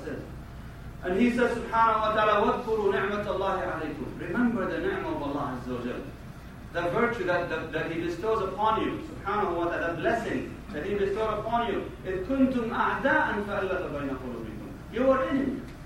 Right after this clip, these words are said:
You came with a lot of, you know, preconceived judgment about one another. You had these now racial barriers between you,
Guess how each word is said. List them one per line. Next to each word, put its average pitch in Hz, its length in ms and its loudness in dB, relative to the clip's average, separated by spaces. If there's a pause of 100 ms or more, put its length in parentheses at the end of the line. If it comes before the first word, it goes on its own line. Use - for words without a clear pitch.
(960)
You 208 160 0
came 254 340 8
with 247 100 4
a - 20 4
lot 262 220 6
of, 254 60 4
you 247 60 2
know, 247 120 2
preconceived 233 720 -2
judgment 220 340 0
about 220 260 2
one 226 100 -2
another. 247 340 0 (1040)
You 190 100 2
had 247 280 4
these 240 180 4
now 233 480 2
racial 220 420 0
barriers 208 460 2
between 180 460 -4
you, 220 380 -2